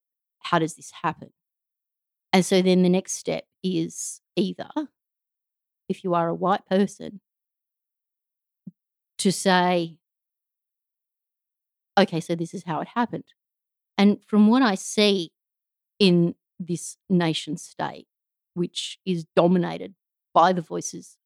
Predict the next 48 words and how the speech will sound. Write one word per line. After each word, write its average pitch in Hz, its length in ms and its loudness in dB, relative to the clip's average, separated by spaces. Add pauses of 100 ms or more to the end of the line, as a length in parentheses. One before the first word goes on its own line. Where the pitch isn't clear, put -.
(180)
of 180 180 2
white 165 280 -2
identity, - 560 -8
and 165 120 0
that's - 320 -4
my 190 200 2
only 170 280 -2
identity, 165 580 -10
and 165 100 -8
that - 140 -12
is 190 120 -8
how 180 160 0
I 185 80 2
speak, - 360 -8 (260)
and 165 140 -2
that's - 160 -8
the 175 80 -4
language 175 400 2
I 175 100 4
understand. 170 920 -2 (720)
The 170 60 -8
best 170 220 2
that 175 80 -4
I 180 60 0
can 170 140 -4
do 175 140 4
is 165 100 -2
understand 165 480 -2
that 170 60 -4
I 170 120 -2
don't 170 380 0
understand 160 800 -2 (220)
you, 175 480 0
my 170 180 0
black 170 300 -4
comrade, 175 560 0 (180)
you, 185 240 0
my 175 180 0
Muslim 175 420 -6
comrade. 180 480 -2 (120)
I'll 202 220 -2
try 214 240 4
and 202 100 4
I'll 202 80 2
try, 262 300 4
but 269 100 4
I 277 120 2
won't. 370 760 0